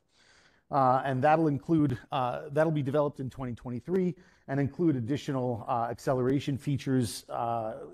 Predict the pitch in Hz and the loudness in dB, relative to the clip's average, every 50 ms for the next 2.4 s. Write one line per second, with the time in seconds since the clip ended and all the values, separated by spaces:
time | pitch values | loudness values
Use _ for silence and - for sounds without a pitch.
0 | - 165 147 135 120 117 - 151 147 147 151 151 139 139 139 135 135 135 131 - | -12 -8 -2 -2 -2 -2 2 2 4 4 4 4 2 0 -2 -4 -4 -6 -8 -10
1 | _ _ _ _ _ - 135 127 127 123 113 131 151 143 113 143 139 123 131 - | _ _ _ _ _ 4 6 6 6 6 6 4 4 4 2 0 -2 -2 -2 -2
2 | - - 147 151 165 175 - - | 2 2 4 4 4 2 -2 -6